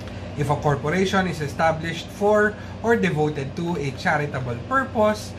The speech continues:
then it is a, an, uh, L-, L A M, L-, L A M corporation. Okay?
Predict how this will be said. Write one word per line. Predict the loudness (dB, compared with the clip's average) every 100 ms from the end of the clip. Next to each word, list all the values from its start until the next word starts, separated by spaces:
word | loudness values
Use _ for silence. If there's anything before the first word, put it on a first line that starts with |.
| -12 -10
then | -2 -2 0
it | 0 0
is | -2 -2
a, | -2 0 0 -2 -8 -4 2
an, | 2 4
uh, | 4 4 2 -2 -4
L-, | -2 0 -2
L | -2 0
A | 0 0
M, | 0 0 -4 -10 -12 -12 -12 -12 -12 -12 -2
L-, | 2 4 4 2 0 -2 -8 -12 -12 -12 -12 -12 -12 -4
L | -2 2
A | 2
M | 0 -2 -2 -2 2 2 0 -2
corporation. | -2 -2 -6 -6 -6 -6 -6 -8 -10 -10 -10 -10 -6
Okay? | 2 2 2